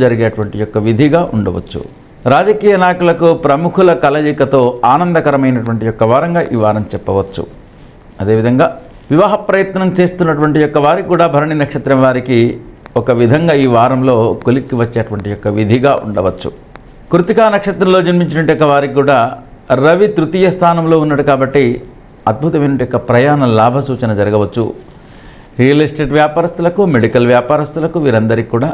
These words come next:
అఖండమైన యొక్క విజయప్రాప్తితో ముందుకు వెళ్తారు. కానీ ఒకటి చేయవలసినటువంటిది ఏంటి అంటే దూకుడు మానుకునేటువంటి యొక్క ప్రయత్నం చేయండి. తొందరపాటు నిర్ణయాలు తీసుకోకండి. ఎదుటివారితో గౌరవప్రదంగా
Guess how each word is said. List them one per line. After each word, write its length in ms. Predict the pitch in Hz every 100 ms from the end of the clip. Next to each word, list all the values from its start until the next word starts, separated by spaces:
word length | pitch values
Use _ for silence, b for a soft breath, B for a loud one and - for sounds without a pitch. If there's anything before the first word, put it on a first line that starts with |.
| - -
అఖండమైన 480 | - - 113 104 107 101
యొక్క 120 | - 104
విజయప్రాప్తితో 600 | 101 127 131 - - - 160
ముందుకు 200 | 160 170
వెళ్తారు. 300 | 165 127 92 - - B B B B 95
కానీ 240 | 98 131 135
ఒకటి 220 | 123 120 117
చేయవలసినటువంటిది 760 | 127 127 123 123 113 120 120 127
ఏంటి 160 | 131 131
అంటే 140 | 123 165 - - B B B B B B 113
దూకుడు 300 | 160 165 180 143
మానుకునేటువంటి 680 | 127 131 120 113 101 101 104
యొక్క 140 | 104 - 107
ప్రయత్నం 380 | 120 135 139 120
చేయండి. 380 | 113 107 104 110 104 - -
తొందరపాటు 560 | 113 120 113 117 107 107 110
నిర్ణయాలు 460 | 127 165 160 131 123
తీసుకోకండి. 560 | 113 113 107 104 110 101 - - B B B B B B 117
ఎదుటివారితో 580 | 127 170 165 160 139 139 120
గౌరవప్రదంగా 680 | 120 139 190 - 156 143 139